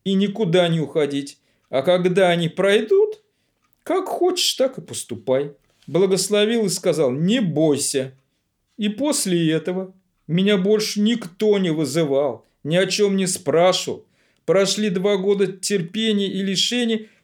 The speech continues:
И всё вернулось. Уважение и почёт сослуживцев, необходимое материальное обеспечение. И даже впоследствии меня избрали депутатом.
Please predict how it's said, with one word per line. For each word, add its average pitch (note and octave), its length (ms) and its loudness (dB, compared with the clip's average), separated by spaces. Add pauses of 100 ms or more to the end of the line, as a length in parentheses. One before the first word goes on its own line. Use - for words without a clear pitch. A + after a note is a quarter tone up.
(180)
И A3+ 100 0
всё D4 300 0
вернулось. D4 880 0
Уважение A3+ 880 2
и G#3+ 40 0
почёт G#3+ 540 -2
сослуживцев, G#3 840 -6 (280)
необходимое G#3 640 2
материальное G#3 540 2
обеспечение. G#3 1400 0 (460)
И G3 500 -2
даже F#3 600 2
впоследствии A3 720 -2
меня F#3+ 260 -2
избрали F3 420 0
депутатом. B2 800 -6